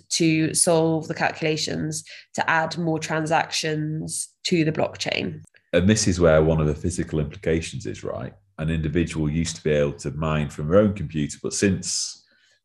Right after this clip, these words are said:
Speaker 2: it's become so mainstream and so lucrative, these mines are now often absolutely massive warehouses stacked full of computers. And this is where mainly the sustainability question comes into play, as each of those mines is presumably using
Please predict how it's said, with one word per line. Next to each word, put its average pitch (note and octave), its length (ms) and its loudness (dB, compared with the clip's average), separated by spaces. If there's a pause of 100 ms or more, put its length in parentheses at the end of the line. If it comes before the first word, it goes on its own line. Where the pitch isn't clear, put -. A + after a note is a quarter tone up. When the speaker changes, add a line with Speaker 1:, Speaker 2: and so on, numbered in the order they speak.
Speaker 2:
it's - 100 -8
become E2 300 -4
so D#2+ 160 2
mainstream F2+ 560 4
and C#2+ 100 -2
so D2+ 140 2
lucrative, D#2+ 680 -2
these D2+ 260 -2
mines D#2+ 380 4
are D#2 60 0
now D#2 200 2
often D2 640 -2 (120)
absolutely D#2 640 -2
massive D#2 420 -4
warehouses C#2 760 0
stacked - 400 0
full D#2+ 160 0
of D#2 100 -2
computers. - 840 -2 (480)
And D#2 160 2
this G2 240 4
is D2+ 120 -2
where D2+ 200 6
mainly D2 300 2
the C#2 100 -2
sustainability D#2 720 -2
question C2+ 400 -4
comes C2 200 -8
into B1+ 280 -10
play, A#1 240 -2
as C#2 120 -6
each D2+ 280 -4
of C#2 100 -12
those C#2+ 300 0
mines C2+ 440 0
is C2+ 120 -6
presumably D2 520 0
using C2+ 520 0